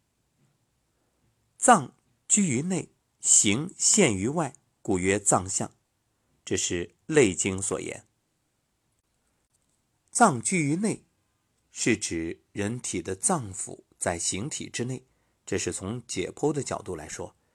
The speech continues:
也就是大家熟知的西医的解剖学知识。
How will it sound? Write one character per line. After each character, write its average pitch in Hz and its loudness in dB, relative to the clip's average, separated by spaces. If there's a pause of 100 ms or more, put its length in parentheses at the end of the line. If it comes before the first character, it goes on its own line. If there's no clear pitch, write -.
(220)
也 90 -4
就 95 -4
是 90 -6
大 87 -4
家 92 -4
熟 92 -8
知 101 -6
的 95 -4
西 196 2
医 156 0
的 - -4 (120)
解 85 -4
剖 110 -2
学 92 -6
知 95 -4
识。 - -6